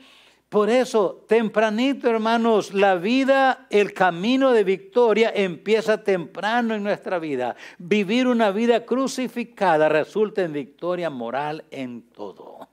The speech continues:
Dios nos ayude. Y termino, porque el tiempo se acabó. El, el, la, la jornada, la jornada de victoria.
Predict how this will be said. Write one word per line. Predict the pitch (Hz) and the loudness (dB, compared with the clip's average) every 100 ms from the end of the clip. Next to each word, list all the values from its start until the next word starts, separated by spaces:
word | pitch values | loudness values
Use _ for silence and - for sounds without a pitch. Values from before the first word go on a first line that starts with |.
| _ _ _ _ _ _ _ _ _ | _ _ _ _ _ _ _ _ _
Dios | _ 139 165 | _ -14 -12
nos | 175 147 131 | -14 -14 -16
ayude. | 117 110 107 - _ _ _ _ _ _ _ | -16 -18 _ -20 _ _ _ _ _ _ _
Y | 117 | -18
termino, | - 104 120 139 113 104 _ _ | -14 -12 -8 -8 -10 -14 _ _
porque | - 107 104 | -20 -18 -16
el | |
tiempo | - 113 107 | -16 -16 -14
se | 113 123 | -14 -16
acabó. | - 117 98 92 95 _ _ _ _ _ _ _ _ _ _ _ - | -12 -12 -12 -16 -20 _ _ _ _ _ _ _ _ _ _ _ 0
El, | 151 127 120 _ _ _ _ _ _ _ _ _ _ _ _ _ _ _ _ _ _ _ _ _ _ _ | 0 -2 -8 _ _ _ _ _ _ _ _ _ _ _ _ _ _ _ _ _ _ _ _ _ _ _
el, | - 156 135 | -2 -2 -2
la, | 110 - | -8 -6
la | 139 147 | 0 0
jornada, | 117 120 120 156 147 107 92 - _ _ _ _ _ _ | 0 -6 -2 0 0 -2 -8 -14 _ _ _ _ _ _
la | 127 131 | -4 -4
jornada | 113 113 117 127 160 147 139 139 _ _ _ | -4 -10 -6 -2 0 0 -2 -4 _ _ _
de | 113 107 139 139 143 139 _ _ _ _ _ _ _ _ | -10 -4 -4 -4 -8 -12 _ _ _ _ _ _ _ _
victoria. | 110 127 120 _ - 117 90 - | -10 -10 -10 _ -12 -12 -12 -16